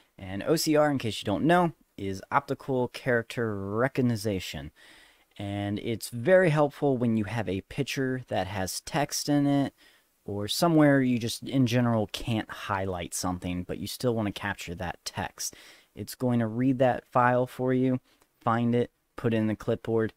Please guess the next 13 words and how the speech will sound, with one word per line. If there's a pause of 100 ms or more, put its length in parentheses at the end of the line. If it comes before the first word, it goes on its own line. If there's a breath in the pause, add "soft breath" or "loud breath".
(160)
and
then
display
it
into
AutoHotkey
to
use
it
for
whatever
we
need.